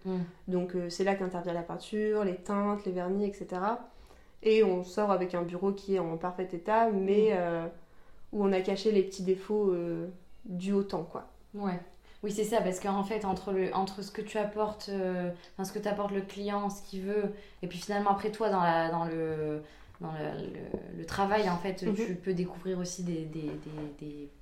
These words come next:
Speaker 1: bah, des mauvaises surprises
Speaker 2: Oui, c'est ça.
Speaker 1: <laughs> quand tu
Speaker 2: C'est
Speaker 1: enlèves
Speaker 2: ça.
Speaker 1: un vernis,
Speaker 2: Et puis
Speaker 1: et cetera.
Speaker 2: ça, finalement, t'en, t'en retrouves souvent,
Speaker 1: Ouais.
Speaker 2: quoi. C'est, avant, je prévoyais pas de, de temps, euh, problème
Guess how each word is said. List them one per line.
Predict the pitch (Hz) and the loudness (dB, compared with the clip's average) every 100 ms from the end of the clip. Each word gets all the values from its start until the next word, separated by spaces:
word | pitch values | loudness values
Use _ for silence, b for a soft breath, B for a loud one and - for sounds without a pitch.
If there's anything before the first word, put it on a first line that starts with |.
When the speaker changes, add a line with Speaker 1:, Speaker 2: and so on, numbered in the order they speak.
| - | -12
Speaker 1:
bah, | 139 131 | -10 -8
des | 147 | -8
mauvaises | 143 143 | -8 -10
surprises | - 139 - 185 180 196 | -10 -12 -4 0 2 4
Speaker 2:
Oui, | 262 | 6
c'est | 262 | 6
ça. | - 214 | 6 6
Speaker 1:
<laughs> | |
quand | 180 | 6
tu | - 214 | 2 4
Speaker 2:
C'est | |
Speaker 1:
enlèves | 185 185 185 | 6 8 8
Speaker 2:
ça. | 185 202 | 10 10
Speaker 1:
un | |
vernis, | 185 190 185 | 8 6 6
Speaker 2:
Et | |
puis | 202 | 6
Speaker 1:
et | 175 170 | 6 4
cetera. | 165 233 | 8 8
Speaker 2:
ça, | |
finalement, | 226 214 202 233 | 8 6 6 6
t'en, | 233 202 180 | 4 4 2
t'en | 185 202 | 2 0
retrouves | 208 202 226 | 0 0 -2
souvent, | - 220 208 | -2 0 4
Speaker 1:
Ouais. | 202 185 | 6 8
Speaker 2:
quoi. | 190 175 175 175 180 B B B B - | 8 6 4 0 -4 B B B B -4
C'est, | - 185 | 4 8
avant, | 185 208 | 8 8
je | 220 | 8
prévoyais | 220 220 208 214 214 | 6 4 4 6 6
pas | 240 | 4
de, | 208 202 190 185 185 180 180 180 196 - - | 4 4 6 6 4 4 0 -2 -8 -14 -14
de | 190 196 | 0 0
temps, | 190 214 208 208 | 2 2 4 4
euh, | 180 170 170 170 | 4 2 0 -2
problème | - 220 214 214 226 | -4 0 4 4 2